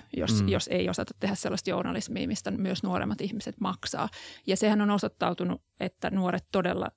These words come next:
Speaker 1: ovat valmiit, niin kuin te tiedätte, nuoret, äh, kolme-, pari kolmekymppiset kyllä maksaa toden-, tosi monista mediasisällöistä
Speaker 2: Joo.
Speaker 1: varmasti enemmän kuin vanhemmat. Mut et pitää pystyä luomaan sellaista, he on myös niinku tarkkoja, että mistä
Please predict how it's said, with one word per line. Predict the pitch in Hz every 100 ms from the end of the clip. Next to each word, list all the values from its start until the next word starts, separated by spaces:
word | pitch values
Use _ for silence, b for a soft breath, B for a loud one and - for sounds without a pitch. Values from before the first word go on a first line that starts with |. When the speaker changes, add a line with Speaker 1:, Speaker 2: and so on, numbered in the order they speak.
| _
Speaker 1:
ovat | 208 175 180 -
valmiit, | - 196 196
niin | 196
kuin | 196
te | 190
tiedätte, | - 190 208 -
nuoret, | 196 190 196 - - _ -
äh, | 196 190 196 B B B -
kolme-, | - 202 185 202 - -
pari | 208 196
kolmekymppiset | 196 185 190 196 185 208 -
kyllä | 240 208 180
maksaa | 180 - - 190
toden-, | 196 190 190 - -
tosi | 196 190
monista | 196 214 220 190 - -
mediasisällöistä | 190 180 - - - - - 208 -
Speaker 2:
Joo. | 190
Speaker 1:
varmasti | 190 202 -
enemmän | 214 202 190 190 196
kuin | 202 190
vanhemmat. | 214 214 202 - 240 B B B B B -
Mut | 202
et | 196 -
pitää | 202 196
pystyä | 196 190 202
luomaan | 202 226 196 180 190
sellaista, | 202 185 185 202
he |
on | 185
myös | 185 196
niinku | 214
tarkkoja, | 220 240 226 - 214
että | 214
mistä | 240 240 -